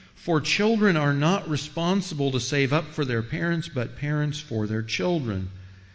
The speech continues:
I will most gladly spend and be expended for your souls. If I love you more, am I to be loved less? But be that as it may, I did not burden you myself.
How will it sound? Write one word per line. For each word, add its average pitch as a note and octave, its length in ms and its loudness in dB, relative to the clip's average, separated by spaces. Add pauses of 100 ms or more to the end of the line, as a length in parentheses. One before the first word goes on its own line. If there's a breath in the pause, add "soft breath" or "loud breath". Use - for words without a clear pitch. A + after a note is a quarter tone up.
(200 loud breath)
I C3 100 -4
will C3 100 2
most C3 320 2
gladly C#3+ 400 4
spend E3 520 2
and C3+ 160 4
be B2+ 140 2
expended D3+ 680 0
for C#3+ 220 0
your A#2+ 180 2
souls. C3+ 560 2 (440 loud breath)
If D3+ 220 4
I F#3 220 4
love F#3 320 4
you C#3+ 160 4
more, B2 560 2 (440)
am B2+ 220 0
I C#3 240 2
to D3+ 160 -4
be B2 160 0
loved B2+ 500 -2 (160)
less? G#2 680 -4 (1160 soft breath)
But D#3+ 280 4
be A3 180 6
that A3+ 220 6
as F3 240 6
it E3 160 0
may, F3+ 300 6
I D#3 200 2
did F3 320 2
not G#3+ 380 0
burden D#3 320 4
you D#3 120 4
myself. D#3+ 680 2